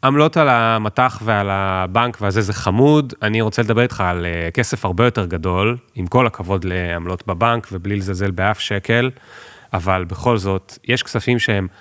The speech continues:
הרבה יותר גדולים, וככל שהם הרבה יותר גדולים, כמו נגיד הפנסיה,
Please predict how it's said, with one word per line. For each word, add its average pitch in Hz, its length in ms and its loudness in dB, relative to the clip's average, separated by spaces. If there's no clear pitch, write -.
הרבה 101 280 4
יותר 170 200 0
גדולים, 147 360 2
וככל 120 280 -2
שהם 131 180 0
הרבה 107 160 2
יותר 127 160 2
גדולים, 107 360 2
כמו 87 260 -4
נגיד 82 240 -6
הפנסיה, 107 540 -2